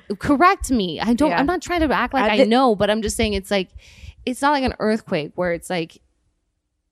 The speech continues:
Speaker 1: it just happens.
Speaker 2: Have you tried Ritual yet? You guys, I've been talking about this for forever, okay? This is revolutionary in the vitamin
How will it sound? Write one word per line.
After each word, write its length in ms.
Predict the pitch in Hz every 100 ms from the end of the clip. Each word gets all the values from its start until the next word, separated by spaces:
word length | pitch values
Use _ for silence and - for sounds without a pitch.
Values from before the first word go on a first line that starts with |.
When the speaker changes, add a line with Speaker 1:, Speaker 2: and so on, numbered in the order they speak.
| -
Speaker 1:
it 100 | 208
just 400 | 196 190 - - _ _
happens. 840 | 175 185 175 143 117 185 - - _ _ _ _ _ _ _ _ _ _ _ _ _ _ _ _ _ _ _ _
Speaker 2:
Have 340 | 277 302 302
you 340 | 247 302 285
tried 600 | 277 - 254 233 226 233 - _ _
Ritual 720 | 196 233 240 - 240 226 220 -
yet? 540 | 220 226 170 - - - _ _ _
You 120 | - 214
guys, 540 | 240 226 185 - - -
I've 80 | 208
been 100 | 214
talking 320 | - 262 254
about 140 | 247
this 200 | 226 226 - _
for 200 | 226 220
forever, 840 | - 214 - - 220 196 131 190 _ -
okay? 420 | 208 214 202 202 _ _ _ _ _ -
This 200 | 277 -
is 140 | 285
revolutionary 800 | 240 254 254 240 226 240 226 214
in 200 | - 214
the 80 | 214
vitamin 580 | 190 190 190 190 185 185